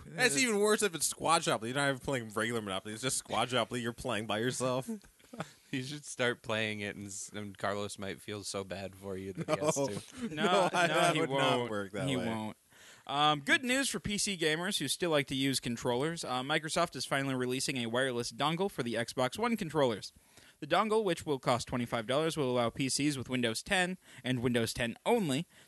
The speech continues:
Speaker 3: to connect wirelessly to Xbox One controllers. The dongle will be out on Oct-, Oc-, on October twentieth, um, and now I have an extra long U S B cable for nothing. So there's that.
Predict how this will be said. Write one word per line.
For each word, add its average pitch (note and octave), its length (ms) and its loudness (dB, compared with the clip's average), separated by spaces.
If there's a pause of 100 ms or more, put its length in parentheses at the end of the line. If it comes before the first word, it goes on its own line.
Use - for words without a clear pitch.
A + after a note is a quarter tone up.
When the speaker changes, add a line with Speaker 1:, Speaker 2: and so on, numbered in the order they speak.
Speaker 3:
to E3 80 -8
connect D#3 300 -2
wirelessly E3 680 0
to B2 180 -2
Xbox A#2+ 420 0
One A2 140 -4
controllers. E3 500 -2 (240)
The D3 60 -10
dongle F3 220 2
will F3 180 2
be C3+ 180 0
out A#2 120 2
on A2 160 -2
Oct-, - 160 -10 (100)
Oc-, A#2 200 -2 (240)
on B2 220 2
October E3+ 540 2
twentieth, D#3+ 520 -2 (380)
um, D#3 400 2
and D#3+ 100 -4
now E3 140 0
I E3+ 40 2
have E3+ 160 2
an - 100 -2
extra F3+ 280 0
long F3 260 2
U F3 120 0
S F3 80 2
B F3+ 160 -4
cable B2 300 0
for - 100 -10
nothing. A#2+ 360 -4 (180)
So C#3 260 -4
there's C#3+ 240 -4
that. G#2+ 320 -4